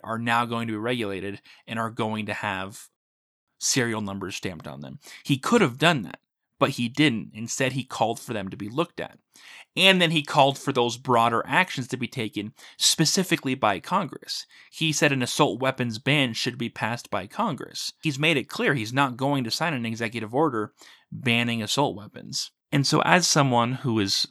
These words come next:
definitely not a fan of gun control, me personally, it's just hard to freak out about such minor actions. Any gun control is something I'm not super excited about, but this isn't even any gun control.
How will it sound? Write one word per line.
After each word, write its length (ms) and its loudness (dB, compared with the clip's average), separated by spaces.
definitely 540 0
not 280 4
a 40 -4
fan 240 -2
of 140 -6
gun 200 -6
control, 580 -8
me 180 -2
personally, 720 -4
it's 320 0
just 340 4
hard 720 4
to 120 -2
freak 460 0
out 500 2
about 360 0
such 440 -4
minor 640 0
actions. 760 -8
Any 240 0
gun 240 0
control 460 -4
is 80 -6
something 260 -8
I'm 140 -8
not 200 -2
super 320 -6
excited 400 0
about, 320 -4
but 160 2
this 180 6
isn't 320 4
even 240 -2
any 280 -6
gun 240 -8
control. 500 -10